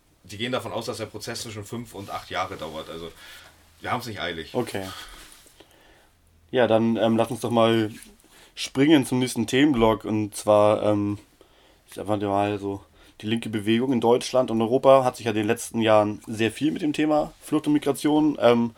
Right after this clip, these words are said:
Speaker 2: und auch ganz konkret tatsächlich Seenotrettung beschäftigt. Ich meine, gerade hier in Hamburg, Seebrücke ist ein, ähm, ein großer Player, sag ich mal, in der linken Bewegung. Es gab,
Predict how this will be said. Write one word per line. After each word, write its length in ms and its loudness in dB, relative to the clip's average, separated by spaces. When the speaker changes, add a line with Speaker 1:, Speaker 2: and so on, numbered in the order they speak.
Speaker 2:
und 80 -4
auch 80 -2
ganz 160 2
konkret 380 2
tatsächlich 480 -2
Seenotrettung 560 -2
beschäftigt. 400 -6
Ich 60 -12
meine, 140 2
gerade 220 0
hier 120 -2
in 60 -4
Hamburg, 360 0
Seebrücke 420 -4
ist 160 -2
ein, 180 -4
ähm, 360 0
ein 160 -2
großer 380 0
Player, 440 0
sag 140 0
ich 100 -10
mal, 240 8
in 120 0
der 280 2
linken 240 -2
Bewegung. 500 4
Es 180 0
gab, 320 10